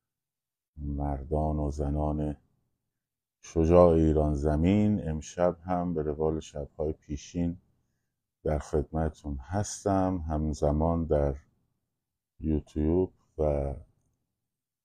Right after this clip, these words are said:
اینستاگرام. و این عرض ادب دارم به همه عزیزانی که ما را از همین الان در یوتیوب می‌بینند و خدمت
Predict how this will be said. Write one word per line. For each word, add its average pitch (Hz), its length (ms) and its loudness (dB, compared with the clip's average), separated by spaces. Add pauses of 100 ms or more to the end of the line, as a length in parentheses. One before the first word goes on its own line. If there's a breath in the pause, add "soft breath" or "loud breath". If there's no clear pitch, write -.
(160)
اینستاگرام. 80 960 -2 (1080)
و - 120 -8
این 76 140 -2
عرض 76 260 -2
ادب 71 360 -2
دارم 80 280 0
به 71 100 -4
همه 73 440 -4
عزیزانی 73 520 -8
که 78 500 -4
ما 73 120 -8
را 71 260 -8
از - 260 -16 (220)
همین 76 240 -6
الان 73 680 -6
در 69 200 -6 (460)
یوتیوب 78 540 -8
می‌بینند 92 800 -4
و 69 320 -6 (460)
خدمت 73 680 -10